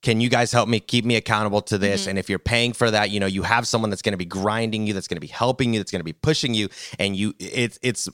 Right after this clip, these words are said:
Speaker 1: it's more of like, if you go to the gym, let me use this example. If you go to the gym, the open gym is social. Everyone can go. It's great. That's an R E I meeting. You see power lifters, you see CrossFit, you see swimmers, you see it all, right?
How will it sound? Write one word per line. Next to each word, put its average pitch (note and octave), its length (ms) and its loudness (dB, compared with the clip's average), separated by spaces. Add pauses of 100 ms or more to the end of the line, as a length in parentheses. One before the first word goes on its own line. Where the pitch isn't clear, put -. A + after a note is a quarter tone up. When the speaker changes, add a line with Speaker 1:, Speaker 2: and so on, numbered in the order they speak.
Speaker 1:
it's A#2+ 180 -2
more B2+ 300 8
of A#2 200 6
like, G#2+ 340 4 (320)
if - 120 -8
you A#2+ 60 4
go D#3 160 8
to E3+ 60 4
the D3+ 100 4
gym, A2+ 640 2
let B2 160 4
me C3+ 60 4
use C3 120 4
this A2 160 -2
example. F#2 340 -2
If - 80 -8
you A2+ 60 0
go C#3 160 2
to F3 60 2
the F#3 100 4
gym, A2 480 0
the A2+ 160 0
open D#3 360 4
gym A#2+ 260 4
is F#2+ 140 -2
social. C#3+ 600 2
Everyone F#2 360 0
can E2 160 -6
go. C#3 460 6 (200)
It's - 240 -4
great. B2 560 2
That's A#2 260 4
an C3+ 80 2
R G#2 240 4
E G2 80 2
I F2+ 160 0
meeting. D#2+ 300 -6 (220)
You A#2 120 2
see G#2+ 200 -2
power B2+ 360 0
lifters, A2+ 460 0
you F#2+ 80 -4
see D#2 160 -8
CrossFit, B2 600 0
you G2 120 0
see C#3 160 -4
swimmers, B2+ 420 0
you B2 60 -2
see F3 240 2
it G2 80 0
all, F2+ 320 -4 (200)
right? A2+ 220 4